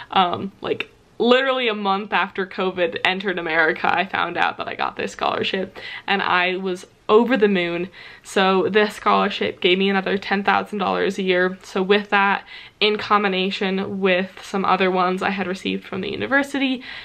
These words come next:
and other organizations, I had well over a full ride. So I got a refund check for a few thousand dollars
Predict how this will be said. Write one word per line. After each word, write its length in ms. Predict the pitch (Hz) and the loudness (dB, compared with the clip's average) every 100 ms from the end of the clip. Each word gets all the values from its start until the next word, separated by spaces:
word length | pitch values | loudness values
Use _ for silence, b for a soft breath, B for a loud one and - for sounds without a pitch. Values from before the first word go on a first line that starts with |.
| B | B
and 160 | - 202 | 0 2
other 240 | 190 202 | 2 0
organizations, 760 | 196 202 196 190 196 196 185 | 0 0 -2 -2 -2 -4 -4
I 140 | - 190 | -2 -2
had 300 | 190 185 190 | 0 -2 2
well 260 | 190 185 | 2 2
over 300 | 185 190 185 | 2 0 -2
a 40 | 185 | -4
full 220 | - 185 | -2 0
ride. 380 | 180 - - - | 2 2 -2 -6
So 120 | - | -8
I 60 | 190 | -8
got 160 | 190 | -4
a 60 | 180 | -2
refund 480 | 196 202 - 185 190 | 0 -2 -2 -4 -2
check 340 | 175 190 - B B B B - | -4 -4 -8 B B B B -2
for 140 | 208 | 2
a 40 | 202 | 4
few 200 | 233 240 | 4 4
thousand 340 | 240 214 214 | 4 4 2
dollars 360 | 196 185 190 | 2 2 0